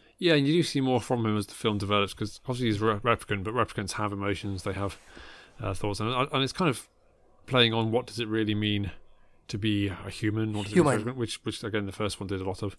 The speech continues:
Speaker 1: 'Cause there's
Speaker 2: Mm.
Speaker 1: ongoing theory that, uh, Harrison Ford's character, Richard Deckard, is a replicant, um, from the first one. That's not a spoiler because it's very inconclusive. Um,
Speaker 2: Hmm.
Speaker 1: and in fact, apparently Ridley Scott says he is and Harrison Ford says he isn't.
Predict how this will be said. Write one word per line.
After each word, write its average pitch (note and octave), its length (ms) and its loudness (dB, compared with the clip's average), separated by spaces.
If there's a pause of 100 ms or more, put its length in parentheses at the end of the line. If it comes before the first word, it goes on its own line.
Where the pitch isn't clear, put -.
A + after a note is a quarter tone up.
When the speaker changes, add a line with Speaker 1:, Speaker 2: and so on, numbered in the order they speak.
(140)
Speaker 1:
'Cause C3 220 0
there's D#3 220 6
Speaker 2:
Mm. F3+ 80 0
Speaker 1:
ongoing C3+ 400 2
theory A#2 540 2 (520)
that, A#2 260 -4
uh, A2 160 4
Harrison A2+ 300 0
Ford's A#2 200 2
character, G2 340 0
Richard G#2 240 -6
Deckard, G2 300 -2 (560)
is A#2+ 160 2
a G#2+ 40 0
replicant, G#2+ 460 -2 (800)
um, G#2 640 -4
from - 200 -10
the G2+ 40 -10
first G2+ 220 -6
one. A#2+ 120 -4 (500)
That's B2 220 0
not A#2+ 100 2
a G#2 40 0
spoiler A2+ 320 4
because G#2+ 500 -2
it's A2+ 200 -6
very A2 300 2
inconclusive. C#3 920 0
Um, A#2 420 0 (140)
Speaker 2:
Hmm. F3+ 100 -2 (320)
Speaker 1:
and A#2 140 0
in G#2 60 0
fact, A#2+ 180 2
apparently A#2 240 0
Ridley A2 220 2
Scott - 340 -2 (640)
says G2+ 240 0
he G#2+ 180 4
is G#2+ 120 4
and G2+ 100 -2
Harrison G#2 240 0
Ford G#2+ 180 0
says G#2 140 0
he G#2 80 2
isn't. B2 240 0